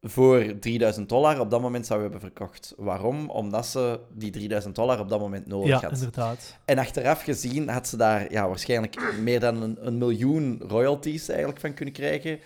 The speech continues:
Speaker 1: dat ze nooit heeft gezien, omdat ze die rechten al te vroeg verkocht
Speaker 2: Ja,
Speaker 1: had.
Speaker 2: en dat, dat wordt een hele lange rechtszaak ook. Dat gaat nog heel lang aanslepen.
Speaker 1: Mhm.
Speaker 2: Eh, en daarin gaat zij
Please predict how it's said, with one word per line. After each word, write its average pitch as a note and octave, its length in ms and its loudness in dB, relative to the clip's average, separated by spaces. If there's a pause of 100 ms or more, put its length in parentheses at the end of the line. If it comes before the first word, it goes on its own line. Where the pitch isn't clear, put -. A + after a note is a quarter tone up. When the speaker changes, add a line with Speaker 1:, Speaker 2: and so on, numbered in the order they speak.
(200)
Speaker 1:
dat - 140 -2
ze B2+ 100 -2
nooit C3+ 260 4
heeft A#2+ 180 -2
gezien, B2+ 280 -6
omdat A#2+ 160 -6
ze G#2+ 160 -8
die G2 80 -6
rechten A2 320 -4
al G2 180 -4
te A#2+ 140 -2
vroeg A2 240 -8
verkocht - 420 -8
Speaker 2:
Ja, B2+ 100 2
Speaker 1:
had. - 180 -4
Speaker 2:
en C3+ 100 0
dat, C#3 160 2
dat C#3+ 140 6
wordt C#3 180 6
een C3+ 80 4
hele C#3 380 2
lange C3 240 0
rechtszaak C#3+ 560 -8
ook. E3 200 -2
Dat C3 100 -6
gaat C#3 120 -10
nog B2+ 140 -8
heel B2 180 -6
lang F3 260 -2
aanslepen. D3 800 -8
Speaker 1:
Mhm. F#2+ 180 -8 (340)
Speaker 2:
Eh, A2 360 -8 (240)
en C3 440 -4
daarin C3 600 0
gaat A#2 200 -4
zij A#2+ 200 -6